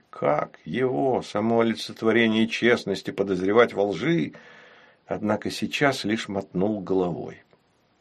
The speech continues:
«Помогу без всяких подвохов. Насточка для меня дорогой человечек.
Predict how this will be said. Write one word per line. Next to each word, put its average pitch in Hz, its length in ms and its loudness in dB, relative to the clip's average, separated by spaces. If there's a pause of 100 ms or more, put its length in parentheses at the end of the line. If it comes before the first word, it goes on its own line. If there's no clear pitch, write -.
(560)
«Помогу 117 560 0
без 127 320 0
всяких 135 640 -2
подвохов. - 800 0 (640)
Насточка 131 720 0
для 113 220 2
меня 120 300 2
дорогой 117 400 2
человечек. 110 680 0